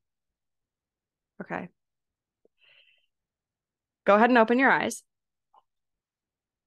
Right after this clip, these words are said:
What we just did was the fastest ever visualization, but we got our nervous system involved. Okay. We got our senses involved.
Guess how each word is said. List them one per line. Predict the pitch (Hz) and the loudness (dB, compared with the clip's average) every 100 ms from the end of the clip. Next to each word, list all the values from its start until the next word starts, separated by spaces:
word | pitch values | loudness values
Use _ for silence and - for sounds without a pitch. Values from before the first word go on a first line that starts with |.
| _ | _
What | - 185 | -4 -2
we | 233 | 0
just | 247 277 | 0 -2
did | 196 180 254 269 _ _ | 0 0 0 -6 _ _
was | 185 196 180 - | 0 0 -2 -10
the | 185 214 | -6 -4
fastest | 214 208 226 - 277 - | -2 0 0 -2 -6 -4
ever | 180 156 151 220 - _ _ - | -4 -4 -6 -8 -12 _ _ -14
visualization, | 175 190 202 196 196 151 - 170 247 - _ _ _ _ _ _ _ _ _ _ _ _ _ 202 | -8 -4 -2 -2 -4 -8 -10 -12 -14 -18 _ _ _ _ _ _ _ _ _ _ _ _ _ -6
but | 214 208 | -2 0
we | 240 | 0
got | 240 247 - - | 2 2 2 -2
our | 196 196 196 196 190 - _ - | -2 0 0 -2 -6 -14 _ -12
nervous | 185 175 175 | -8 -8 -8
system | - 160 - 139 165 - | -10 -10 -8 -8 -8 -8
involved. | 165 165 65 - - | -8 -4 -4 -4 -10
Okay. | - - | -10 -4
We | 170 180 | 0 2
got | 214 | 4
our | 220 | 2
senses | 208 - 170 165 - - 196 | 0 -2 -2 -4 -8 -10 -10
involved. | - 170 165 - - - | -6 -4 -2 -4 -6 -12